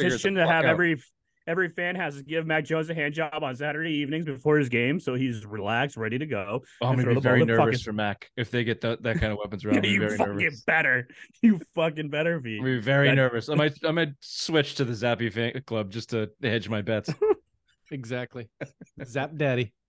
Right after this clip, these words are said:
Speaker 1: Zap Daddy, baby.
Speaker 2: Well, he's getting traded anyway. Zap Daddy's
Speaker 1: Yeah,
Speaker 2: getting traded.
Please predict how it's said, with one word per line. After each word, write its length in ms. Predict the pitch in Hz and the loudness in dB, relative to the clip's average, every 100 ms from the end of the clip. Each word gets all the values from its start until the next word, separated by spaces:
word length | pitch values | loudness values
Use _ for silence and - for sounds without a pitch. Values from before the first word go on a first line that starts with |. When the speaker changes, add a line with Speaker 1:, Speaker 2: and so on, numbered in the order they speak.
| _ - 240 196 | _ -16 -16 -14
Speaker 1:
Zap 220 | - 104 | -8 -4
Daddy, 240 | 107 117 117 | 0 2 2
baby. 440 | 113 117 139 98 110 | 2 2 0 -2 4
Speaker 2:
Well, 80 | 202 | 6
he's 80 | |
getting 180 | 226 254 | 6 2
traded 320 | 185 202 151 | 4 4 4
anyway. 300 | 151 123 90 101 | 2 0 -2 -2
Zap 180 | 156 175 | -2 0
Daddy's 160 | 165 | 4
Speaker 1:
Yeah, 200 | 262 294 | 4 4
Speaker 2:
getting 140 | 311 - | 2 -2
traded. 180 | 180 | -6